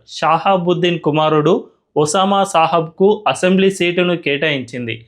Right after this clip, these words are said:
సిన్వర్ నియోజకవర్గం నుంచి ఒసామా సాహబ్ పోటీ చేయనున్నాడు. ఇతని తండ్రి సోహాబుద్దీన్పై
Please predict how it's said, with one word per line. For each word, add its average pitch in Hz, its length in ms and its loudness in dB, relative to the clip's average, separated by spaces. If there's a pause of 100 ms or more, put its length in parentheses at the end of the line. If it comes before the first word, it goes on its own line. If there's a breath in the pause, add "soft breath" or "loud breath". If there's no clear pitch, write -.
(260 soft breath)
సిన్వర్ 202 480 2
నియోజకవర్గం 170 760 0
నుంచి 156 280 -2
ఒసామా 185 540 2
సాహబ్ 165 480 0
పోటీ 175 300 0
చేయనున్నాడు. 127 680 -2 (400 soft breath)
ఇతని 190 300 0
తండ్రి 185 400 0
సోహాబుద్దీన్పై 175 1000 0